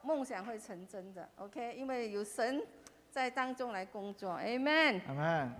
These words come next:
Speaker 2: 唔單止呢度坐滿人啊。
Speaker 1: 不单止这里要坐满人。
Speaker 2: 我哋新嘅地方都要坐滿人啊。
Speaker 1: 在我们要搬去的地方也要坐满人，
Speaker 2: Amen。
Speaker 1: Amen。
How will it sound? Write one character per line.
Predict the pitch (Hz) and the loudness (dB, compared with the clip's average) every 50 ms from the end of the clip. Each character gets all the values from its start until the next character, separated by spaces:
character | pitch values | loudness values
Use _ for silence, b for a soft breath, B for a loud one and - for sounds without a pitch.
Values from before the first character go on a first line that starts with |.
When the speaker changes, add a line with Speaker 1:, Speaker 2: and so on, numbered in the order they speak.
| - 151 | -6 0
Speaker 2:
唔 | 147 | 6
單 | 165 208 214 196 | 8 8 8 8
止 | - 196 | 6 4
呢 | 208 208 | 4 4
度 | 175 156 | 4 4
坐 | - 160 156 156 | 6 6 4 6
滿 | 151 160 160 | 4 2 2
人 | 156 143 131 135 | 2 2 2 4
啊。 | 139 147 143 123 104 92 90 - - - - - - - - - - - - - - | 4 4 4 2 0 -2 -6 -12 -18 -20 -20 -20 -20 -20 -20 -20 -20 -20 -16 -6 -4
Speaker 1:
不 | 311 311 | 0 4
单 | 359 330 339 - | 6 6 6 6
止 | 370 269 233 | 4 2 4
这 | 277 311 294 | 6 6 6
里 | 269 | 8
要 | 254 254 254 | 8 8 6
坐 | 254 294 285 262 247 | 8 8 8 8 8
满 | 233 208 202 202 | 8 8 8 8
人。 | 196 196 202 | 10 10 10
Speaker 2:
我 | 208 | 8
哋 | |
新 | 202 196 185 | 8 6 4
嘅 | 175 | 2
地 | - 139 139 131 | 2 2 0 4
方 | - 190 190 185 190 175 | 6 8 8 8 6 4
都 | - 196 | 2 4
要 | 180 175 165 | 4 4 4
坐 | 165 156 151 151 | 6 4 4 4
滿 | 151 156 | 4 2
人 | 151 143 127 127 | 0 0 0 4
啊。 | 135 - | 8 10
Speaker 1:
在 | 359 | 10
我 | 339 | 10
们 | 311 311 330 - - - - - - | 12 10 8 8 6 -2 -6 2 10
要 | 320 370 370 | 12 12 12
搬 | 370 381 370 381 | 12 12 10 10
去 | 381 440 359 | 8 8 10
的 | 339 311 | 10 10
地 | 294 320 339 339 | 8 8 0 0
方 | - 349 302 | 4 4 4
也 | 277 254 | 6 6
要 | 240 247 | 4 4
坐 | 247 - 294 262 254 | 4 4 4 4 6
满 | 240 226 214 208 | 6 4 4 6
人， | 208 214 226 233 226 | 6 6 6 6 6
Speaker 2:
Amen。 | - 240 - - 302 320 330 330 294 226 | 6 6 8 10 10 12 12 10 10 8
Speaker 1:
Amen。 | 185 | 6